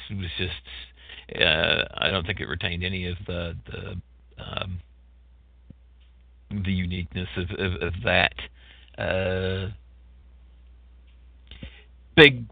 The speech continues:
big problem I had was, uh,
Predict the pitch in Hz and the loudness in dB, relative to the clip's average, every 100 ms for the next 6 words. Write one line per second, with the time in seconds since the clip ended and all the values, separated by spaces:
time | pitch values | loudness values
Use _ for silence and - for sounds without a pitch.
0 | - 139 120 - 104 101 90 87 87 90 | -4 -2 -2 -2 -2 0 -2 -4 0 2
1 | 87 87 - - 95 98 92 90 90 - | 2 -2 -8 -2 4 6 8 4 0 -2
2 | - - - 90 87 87 90 87 | -4 -4 -2 4 6 8 8 8